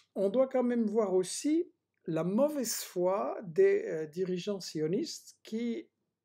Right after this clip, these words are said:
diffusent cette théorie, « Dieu nous a donné cette terre, on a été chassés. » En fait, ils savent très bien que ça ne tient pas debout, eux-mêmes, ils n'y croient pas.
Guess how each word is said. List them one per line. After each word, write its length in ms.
diffusent 520
cette 160
théorie, « 480
Dieu 160
nous 160
a 40
donné 200
cette 240
terre, 160
on 80
a 40
été 160
chassés. » 380
En 60
fait, 160
ils 80
savent 200
très 180
bien 220
que 160
ça 160
ne 40
tient 220
pas 160
debout, 420
eux-mêmes, 380
ils 100
n'y 80
croient 220
pas. 260